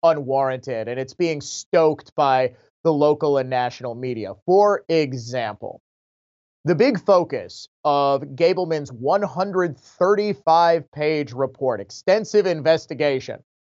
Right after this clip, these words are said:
when it dropped in the Wisconsin media, was Appendix two, the five pages at the very end of the report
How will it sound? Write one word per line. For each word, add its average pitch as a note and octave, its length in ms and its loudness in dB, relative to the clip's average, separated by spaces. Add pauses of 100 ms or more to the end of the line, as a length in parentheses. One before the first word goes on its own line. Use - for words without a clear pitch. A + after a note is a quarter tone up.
(180)
when D#3 200 2
it G3+ 160 0
dropped F#3 540 4
in F3 160 -4
the F#3 80 -6
Wisconsin F3 640 0
media, G3 480 4 (400)
was F3+ 280 2 (120)
Appendix A3 800 -2
two, F3+ 420 -2 (360)
the C#3+ 100 -2
five F#3 420 2
pages F#3 460 -2
at D3 160 -2
the C3+ 60 -6
very D3+ 440 0
end F#3+ 200 0
of E3 100 -6
the E3+ 80 0
report C#3 500 0